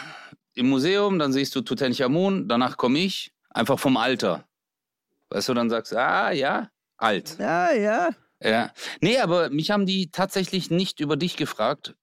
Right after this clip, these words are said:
Speaker 1: aber es sind ja insgesamt drei, äh, vier Interviews, also vier Personen, die da befragt werden. Und ich glaub, bei jedem fragen die über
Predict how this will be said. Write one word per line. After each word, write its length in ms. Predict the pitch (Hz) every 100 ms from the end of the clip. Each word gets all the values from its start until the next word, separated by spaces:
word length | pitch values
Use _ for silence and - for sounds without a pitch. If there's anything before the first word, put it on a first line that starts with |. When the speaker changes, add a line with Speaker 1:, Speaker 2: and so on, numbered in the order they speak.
| -
Speaker 1:
aber 140 | 117
es 80 | 123
sind 140 | 151
ja 60 | 139
insgesamt 600 | 147 - 147 143 139 117
drei, 440 | 117 131 139 - _
äh, 260 | 110 110 -
vier 280 | - 151 131
Interviews, 680 | 135 131 95 101 135 - _ _ _ _ - _ -
also 220 | 104 104
vier 160 | 135 110
Personen, 380 | 127 117 131
die 80 | 113
da 100 | 104
befragt 420 | 95 92 95 90 98
werden. 320 | 95 113 143 _ _ _ _ _ _
Und 180 | - 113
ich 100 | 107
glaub, 240 | - 123 -
bei 100 | 120
jedem 320 | 120 135 131
fragen 320 | - 117 117
die 80 | 120
über 420 | 107 98 107 104